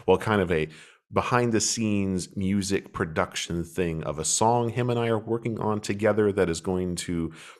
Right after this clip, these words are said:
bring together the Greek, Greek and Norse pantheons in one song. I think right now we're aiming for a song that's kinda devoted to Poseidon and Njord at the same time. Um, so we have a beat.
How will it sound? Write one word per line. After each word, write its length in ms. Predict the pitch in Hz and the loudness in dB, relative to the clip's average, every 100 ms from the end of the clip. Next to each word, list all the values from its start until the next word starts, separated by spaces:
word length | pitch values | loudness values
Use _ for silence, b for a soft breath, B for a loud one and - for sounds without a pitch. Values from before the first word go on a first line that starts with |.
| _ | _
bring 320 | 104 120 135 | 0 2 2
together 580 | 131 110 101 95 85 78 | 0 -2 2 2 2 0
the 140 | 73 | -2
Greek, 420 | 78 80 85 90 - - | -8 -6 -6 -6 -12 -14
Greek 360 | 98 104 113 - | -6 -4 -4 -4
and 220 | 92 82 | -4 -2
Norse 260 | 82 87 90 | -2 -4 -4
pantheons 800 | - 110 101 98 87 76 76 71 | -6 -4 -4 -2 -2 -2 -2 -4
in 220 | - 82 | -6 -4
one 180 | 78 80 | -2 -2
song. 460 | 69 - 85 64 - B B | -2 -2 -2 -2 -10 B B
I 60 | - | -6
think 160 | 110 - | -4 -2
right 280 | 90 95 101 | 2 4 4
now 300 | 95 98 104 | 2 4 2
we're 280 | 107 90 - - | 0 -2 -4 0
aiming 340 | 92 95 90 | 2 2 0
for 800 | 85 - - 92 85 80 73 67 B B B | -2 -8 0 4 4 4 2 0 B B B
a 80 | - | -2
song 400 | 87 - 92 92 | 0 4 4 4
that's 160 | 85 - | 0 -2
kinda 240 | - 95 | 0 0
devoted 480 | 85 78 82 82 87 | 0 2 2 4 0
to 100 | - | -4
Poseidon 880 | - - - - 92 90 98 95 90 - | -8 -6 -4 0 4 4 2 0 -2 0
and 320 | 85 80 78 | 0 0 0
Njord 480 | 78 78 92 104 110 | 0 2 4 4 2
at 160 | - - | 0 -2
the 80 | |
same 400 | - - 113 113 | -4 0 0 -2
time. 460 | 110 - 131 208 381 466 B B B B B B - | -4 -2 -2 -2 -6 -8 B B B B B B 2
Um, 840 | 104 101 95 90 85 82 80 - - - | 4 6 6 6 4 2 -4 -10 -14 -2
so 160 | - | 4
we 140 | 95 92 | 4 4
have 240 | 104 127 | 4 4
a 60 | 123 | 2
beat. 520 | 95 117 117 120 - | 0 -2 -2 -4 -8